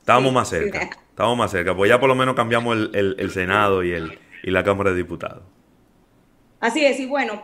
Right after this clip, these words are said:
Speaker 2: vamos, eh, para, para cerrar el, el tema de la parte política, es bueno que entendamos que no solamente la comunicación que hacen los partidos y los mismos candidatos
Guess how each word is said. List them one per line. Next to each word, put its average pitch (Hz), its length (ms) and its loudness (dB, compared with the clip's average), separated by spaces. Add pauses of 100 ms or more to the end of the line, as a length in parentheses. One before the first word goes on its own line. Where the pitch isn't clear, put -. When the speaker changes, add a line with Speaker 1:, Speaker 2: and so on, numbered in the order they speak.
Speaker 2:
vamos, 277 840 -6
eh, 226 580 -10
para, 208 240 -6
para 202 180 -4
cerrar 214 300 -6
el, 240 220 -6
el 220 180 -8
tema 220 240 -10
de 220 60 -8
la 214 120 -10
parte 214 240 -12
política, 208 560 -12 (320)
es 196 140 -2
bueno 220 240 -2
que 214 500 -4
entendamos 196 880 -2
que 190 520 0
no 202 340 -6
solamente 233 680 -2
la 185 440 -2
comunicación 196 760 -8
que 208 100 -2
hacen 208 280 -2
los 208 160 -12
partidos 208 440 -8
y 208 40 -10
los 196 80 -10
mismos 202 260 -16
candidatos 196 560 -6